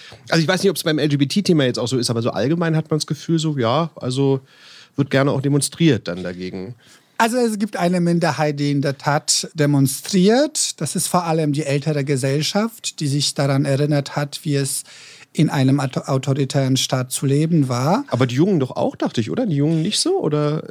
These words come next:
Speaker 2: Ja, die Lu-, die, die Jungen sind irgendwie ein bisschen zurückhaltender. Also wenn man sich anschaut, gerade die Demonstrationen gegen diese bescheuerte Justizreform, da kann man sehen, der Durchschnittsalter ist schon über
Speaker 1: Ist
Speaker 2: fünfzig.
Speaker 1: älter. Okay.
Speaker 2: Schon über fünfzig.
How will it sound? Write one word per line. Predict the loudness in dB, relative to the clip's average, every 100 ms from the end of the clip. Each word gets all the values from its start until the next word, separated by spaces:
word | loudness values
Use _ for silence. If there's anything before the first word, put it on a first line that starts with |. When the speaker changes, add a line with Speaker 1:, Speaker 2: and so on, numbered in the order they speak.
| 0
Speaker 2:
Ja, | 2 2 -2
die | -4
Lu-, | -2 -4 -6
die, | -8 -8
die | -4 4 6
Jungen | 6 4 2
sind | 2 0 2
irgendwie | 2 4 4 4 6
ein | 4 2
bisschen | 2 0 2 2
zurückhaltender. | 2 2 0 -4 -8 -8 -10 -8 -6 -6 -2
Also | -2 0
wenn | 0
man | 0
sich | 0 2
anschaut, | 2 2 2 0 2
gerade | 2 2 0
die | 0
Demonstrationen | 2 2 2 -2 -4 0 2 4 2
gegen | 0 -2 -2
diese | 0 -2
bescheuerte | 0 0 2 0 0 0
Justizreform, | 0 0 0 2 2 2 -4 -6 -8 -10 -16 -20 -20 _
da | -2
kann | 0 2
man | 2 0
sehen, | 2 2 4 4 0 0
der | 0 0
Durchschnittsalter | 0 -2 -2 -4 -2 -2 0 0 0 0 0
ist | -2 -2 -2 -4 -6 -10 _ -14
schon | -4 -2 0
über | -2
Speaker 1:
Ist | -4 -2
Speaker 2:
fünfzig. | -2 0
Speaker 1:
älter. | 0 0 -2 -4 -12 _ _
Okay. | -2 0 2 0
Speaker 2:
Schon | -2 -16 -14
über | -14 -16
fünfzig. | -18 -18 -20 -18 -18 -16